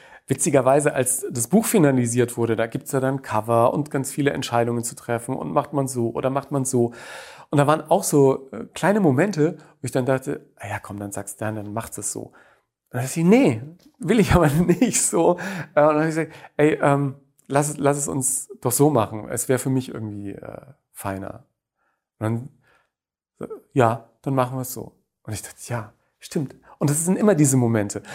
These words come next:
Also schon als ich, äh, das für mich realisiert hab, dass diese Harmonie und dieser Drang, Konflikte zu vermeiden, in meiner Kindheit begründet ist,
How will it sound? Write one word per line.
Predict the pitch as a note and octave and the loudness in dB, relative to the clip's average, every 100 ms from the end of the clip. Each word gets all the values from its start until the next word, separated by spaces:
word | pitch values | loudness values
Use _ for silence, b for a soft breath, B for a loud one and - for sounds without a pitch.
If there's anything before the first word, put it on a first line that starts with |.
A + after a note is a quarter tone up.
| B B | B B
Also | B2 C#3+ D3 B B B | 4 6 4 B B B
schon | - D#3+ E3+ E3+ | 2 4 4 2
als | - D3+ E3 | 0 0 -2
ich, | - - - | -8 -8 0
äh, | C#3 C3 | 4 4
das | C3 C3 | 2 2
für | D3+ | 4
mich | F3 E3 | 4 4
realisiert | D#3+ C#3+ C#3 E3 A3 | 4 4 4 2 2
hab, | B2+ B2 | 0 0
dass | A#2+ - | -4 -4
diese | C#3 B2 B2+ B2 A#2+ - _ _ _ - | -4 2 4 4 2 -4 _ _ _ -2
Harmonie | C3 C3+ C#3+ F#3 F3+ | 2 6 6 6 4
und | B2+ A#2+ | 2 -2
dieser | A#2+ A2+ | 2 2
Drang, | A2+ A2 C3+ F3 | 2 -2 0 0
Konflikte | C#3 B2+ F3 E3+ C#3+ | -2 -2 -4 -4 -8
zu | - | -6
vermeiden, | B2+ A#2+ B2+ D#3+ D3 A#2+ B B B | -4 0 2 2 2 -2 B B B
in | - | -2
meiner | B2 B2+ | 0 2
Kindheit | B2 - G#3 D3 B2 B2+ | 0 -2 -2 0 0 -2
begründet | A#2+ A#2 A#2 A2+ A#2+ | -4 -4 -4 -4 -8
ist, | A#2+ - | -12 -12